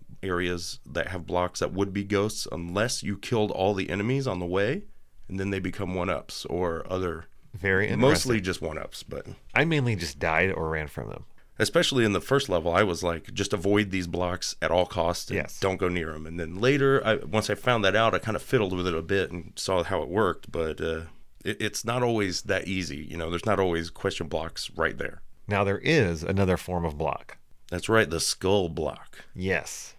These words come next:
Speaker 1: And this is a deadly block. Uh, the, you know, if you hit it, it will give you the jitters, and you'll kinda s-, stand still and shake for a minute.
Speaker 2: Yep.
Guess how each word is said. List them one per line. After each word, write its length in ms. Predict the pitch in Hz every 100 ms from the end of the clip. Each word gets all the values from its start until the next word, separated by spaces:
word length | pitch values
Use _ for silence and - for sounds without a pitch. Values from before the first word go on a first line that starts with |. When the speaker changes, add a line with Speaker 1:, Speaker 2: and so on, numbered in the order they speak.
| -
Speaker 1:
And 160 | - 87
this 140 | 85
is 160 | 92 87
a 100 | 92
deadly 380 | 90 98 101 90
block. 420 | 78 73 - -
Uh, 220 | 78 78
the, 160 | 78 76 -
you 80 | 82
know, 180 | 82 82
if 200 | 82 -
you 100 | 87
hit 220 | 80 131
it, 240 | 135 - - - _ -
it 240 | 92 -
will 300 | 90 90 82
give 220 | 82 101 110
you 140 | 143
the 120 | 131
jitters, 720 | 110 110 147 120 - - - -
and 180 | 82 85
you'll 140 | 85
kinda 200 | - 107
s-, 200 | 85 - - - -
stand 280 | - 107 117
still 240 | - 123
and 120 | 113
shake 320 | - 120 147 -
for 100 | 185
a 60 |
minute. 240 | 190 240 -
Speaker 2:
Yep. 200 | 104 107